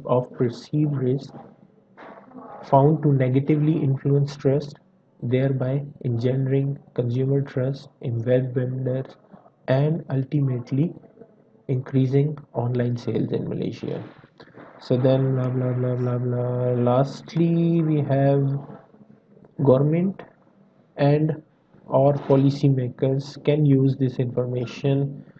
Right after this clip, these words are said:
to promote online business by improving the infrastructure and regulation of the internet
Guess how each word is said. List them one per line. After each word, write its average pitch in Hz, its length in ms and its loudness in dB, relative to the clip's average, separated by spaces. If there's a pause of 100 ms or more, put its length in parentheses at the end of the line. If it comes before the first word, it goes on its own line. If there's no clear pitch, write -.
(540)
to 139 140 6
promote 139 680 2 (160)
online 131 480 2
business 123 560 -2
by 123 340 -2 (500)
improving 135 580 2
the 127 80 2
infrastructure 120 960 0
and 123 200 -4
regulation 117 640 -2 (200)
of 120 280 -2
the - 180 -2
internet 156 720 -2